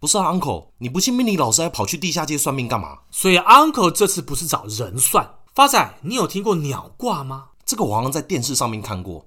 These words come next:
Speaker 1: 一般就是由算命师养的鸟，因为他认为鸟比人更有灵性，所以借由鸟来帮人占卜未来的运势。Uncle 是这样对吗？
Speaker 2: 发仔，你说的没错，而那位算命师刚好养着一对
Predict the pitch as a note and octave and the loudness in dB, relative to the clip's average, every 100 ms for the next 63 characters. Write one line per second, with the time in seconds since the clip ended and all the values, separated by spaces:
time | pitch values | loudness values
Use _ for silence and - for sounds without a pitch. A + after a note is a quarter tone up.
0 | _ - - A3+ A3 A3+ G#3+ D3 - A#3 | _ -10 -4 -4 -2 0 2 2 2 0
1 | G3+ G3 D3+ E3+ A2 F#2+ F#2+ F2 - - | -2 0 -2 -2 -4 -4 -6 -6 -10 -10
2 | G#3 G3 G3+ G#3+ C#3 F#2 G2+ B2+ G#2+ G2+ | -8 -6 -4 -2 -2 -2 -2 0 0 -2
3 | - F2+ F2+ F2+ G2+ F3+ F2 D#2+ D#2+ F2 | -6 -6 -6 -6 -4 -4 -4 -8 -10 -8
4 | - F3+ - - G#3 - A#3+ G#3+ F#3+ F2+ | -8 -8 -8 -4 -2 2 2 2 2 0
5 | D#2+ A#2 A#2+ F3+ C3+ G#2 - F3+ F#3+ C3+ | 0 -2 0 0 0 0 0 2 2 0
6 | F2 D#3 B2+ E2+ F#2+ G#2+ F2 - - - | -2 0 -2 -2 -8 -6 -4 -4 -4 -6
7 | - B3 G3 E3+ E3 E3+ E3 D3 B2+ A#2+ | -4 0 0 0 0 -2 0 -2 -2 -4
8 | - - - G3+ A#3+ - C3+ - - B2+ | -10 -20 6 10 10 8 -2 -8 -14 -12
9 | A#2+ F3+ D#3 C3 G#2+ B2+ - E3 F#2+ - | -6 -4 -4 -6 -8 -8 -8 -8 -10 -18
10 | - D#3+ B3 A#3+ A#3 G3 - D#4+ B3 C4 | -6 -2 4 6 6 2 4 4 4 -2
11 | A3 - G#3+ - B3+ C#4+ A3 E3+ B2+ A#2+ | -6 -8 -6 6 6 6 0 0 0 -6
12 | C3 B2+ G3 B2 - | -12 -2 0 -2 -8